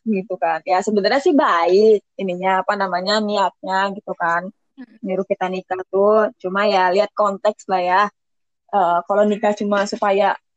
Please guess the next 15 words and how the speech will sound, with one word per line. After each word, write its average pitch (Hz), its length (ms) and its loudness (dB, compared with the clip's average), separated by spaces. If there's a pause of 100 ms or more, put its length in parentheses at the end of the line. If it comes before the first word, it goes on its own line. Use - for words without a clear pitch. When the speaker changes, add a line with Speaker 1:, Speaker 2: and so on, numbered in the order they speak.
(380)
Speaker 1:
ya 294 180 0 (260)
apa - 360 -8
ya, 381 160 2
maksudnya 349 320 -12
dapat 277 160 -6
title, 254 640 0 (320)
terus 247 180 -2
sudah 233 180 2
menikah, 226 460 0
gue 254 140 2
bukan 226 320 2
jomblo 202 500 2
atau 233 140 -2
segala 208 240 0
macam, 196 400 -2